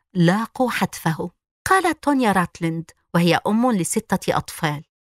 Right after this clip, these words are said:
"لو لم يتم إلغاؤها، أي الصفوف، كم من هؤلاء الأطفال وأطفالي وجميع أصدقائهم كانوا متجهين إلى المدرسة." يقول المزمور الأربعون: "ياه،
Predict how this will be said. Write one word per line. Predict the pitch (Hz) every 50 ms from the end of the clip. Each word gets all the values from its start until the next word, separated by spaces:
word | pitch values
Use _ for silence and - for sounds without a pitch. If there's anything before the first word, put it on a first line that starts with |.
| _ _ -
"لو | 220 196 185
لم | 185 190 190 185 185
يتم | 185 185 - - 294 285 262
إلغاؤها، | 202 160 - 165 165 - 208 220 208 - 160 143 151 151 151 190 _ _ _ -
أي | 190 190 170
الصفوف، | 156 - - - 208 - - - 285 262 170 180 196 - _ _ _ _ _
كم | - 339 339
من | 330 285 220 196 185 175 170 170
هؤلاء | 160 180 - 170 180 190 196 - 185
الأطفال | 175 - - - - - - 208 185 165 147 156 165 _ -
وأطفالي | 175 185 - 202 - - - - - 285 254 190 160 156 160 180 - _ _ _ _ _ -
وجميع | 208 202 175 - 196 185 220 254 254 233 190 - -
أصدقائهم | - - 175 165 170 - - 240 - - 156 143 156 170 180 175 - _ _ _ _ _ _ _
كانوا | - 254 233 208 202 190
متجهين | 175 175 170 - - 185 170 160 170 143 160 196 190 175 165
إلى | 160 165 - - 170 165
المدرسة." | 160 160 165 165 151 - 160 165 160 - - 160 - _ _ _ -
يقول | 240 247 240 - - - 339 330 330
المزمور | 240 180 170 170 165 - 196 208 202 180 165 156 160 175 190 190 180 170 156 151 151
الأربعون: | 147 - - 165 147 156 151 175 175 180 160 156 170 175 _ _ _ _ _ -
"ياه، | 208 220 240 254 262 262 247